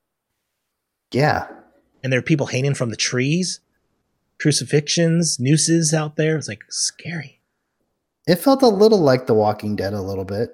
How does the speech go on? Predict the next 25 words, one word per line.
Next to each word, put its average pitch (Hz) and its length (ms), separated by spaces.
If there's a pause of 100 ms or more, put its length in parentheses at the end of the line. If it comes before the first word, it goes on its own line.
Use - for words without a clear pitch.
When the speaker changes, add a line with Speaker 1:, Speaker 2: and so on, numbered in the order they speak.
Speaker 1:
you 123 120
know? 131 320
Speaker 2:
A 160 120
little 165 260
bit. 101 340
I'm, 127 240 (100)
I'm, 139 240
I 151 180
had, 170 120
like, 139 160
a 117 60
Blair 113 360
Witch 120 240
type - 200
of 101 100
feel. 110 260
It's 110 120
like 113 180
something 165 340
evil 117 420
in 98 100
the 95 80
woods 95 320
going 95 280
on. 98 220